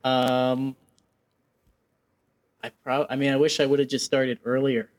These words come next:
you know? I, I just, like, I wish this was something that I did in high school. Then I really would have been into, like,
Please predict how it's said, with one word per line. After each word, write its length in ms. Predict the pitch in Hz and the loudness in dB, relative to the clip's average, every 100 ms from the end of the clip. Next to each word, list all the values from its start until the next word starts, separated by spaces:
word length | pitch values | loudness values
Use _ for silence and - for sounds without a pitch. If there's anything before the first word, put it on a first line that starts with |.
| _ | _
you 140 | 123 123 | -6 -6
know? 260 | 120 131 _ _ _ _ _ _ _ _ _ - | -4 -8 _ _ _ _ _ _ _ _ _ -2
I, 320 | 123 123 117 _ - | 2 2 0 _ -4
I 80 | 123 | -2
just, 280 | 131 117 135 | 0 0 0
like, 300 | 123 117 123 | 0 0 0
I 60 | |
wish 220 | 127 127 | 0 0
this 200 | 139 - | -2 -4
was 460 | 127 120 117 - _ - | -2 -2 -4 -18 _ -10
something 380 | - 131 135 127 | -6 -2 0 0
that 140 | 123 | 2
I 100 | 120 | 0
did 240 | 113 131 | 0 0
in 100 | 123 | 0
high 220 | 113 117 123 | -2 -2 -2
school. 280 | - 123 117 | -2 -2 0
Then 140 | 127 | 0
I 60 | 123 | 0
really 300 | 123 120 117 | 0 0 0
would 140 | 127 | -2
have 140 | 127 - | -2 -2
been 140 | 117 | -2
into, 320 | 113 110 123 | -2 -4 -6
like, 280 | 110 107 | -6 -6